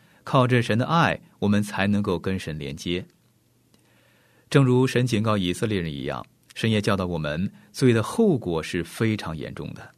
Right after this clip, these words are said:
圣经告诉我们说，罪的工价乃是死。圣经一再地把罪和麻风病来相提并论。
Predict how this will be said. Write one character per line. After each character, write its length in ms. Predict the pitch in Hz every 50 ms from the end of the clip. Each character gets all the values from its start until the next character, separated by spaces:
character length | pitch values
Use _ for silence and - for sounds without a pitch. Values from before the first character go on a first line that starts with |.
| _ _ _ _ _ _ _ _ _ _ _ _ _ _
圣 180 | - - 123 113
经 140 | 117 117 107
告 160 | 113 104 95
诉 120 | - -
我 60 | 90 85
们 100 | 85 85
说， 300 | - 95 90 87 - - - - - -
罪 220 | - - 135 120 104
的 100 | 101 101
工 460 | 101 - - 165 170 175 175 170 165
价 340 | - - 95 85 76 73 - - _ _ _ _ _ _ -
乃 220 | 92 90 80 73
是 180 | - - 80 -
死。 340 | - - - - - - - _ _ _ _ _ _ _ _ _ _ _ _ _ _ _ _ _ _ _ _ _ _ _ _ _ _ _ _ _ -
圣 180 | - - 147 131
经 200 | 139 143 143 139
一 140 | 127 139
再 180 | 139 147 135 117
地 100 | 113 110
把 180 | 104 95 90 90
罪 420 | - - - 202 190 160 127 107
和 160 | 98 - 101 101
麻 180 | 95 87 101
风 200 | 120 - 156 156
病 220 | 151 170 131 85 - - - _ _ -
来 200 | 85 82 82 85
相 240 | 82 - 92 92 85
提 180 | - - 60
并 200 | - 71 69 69
论。 180 | 71 52 -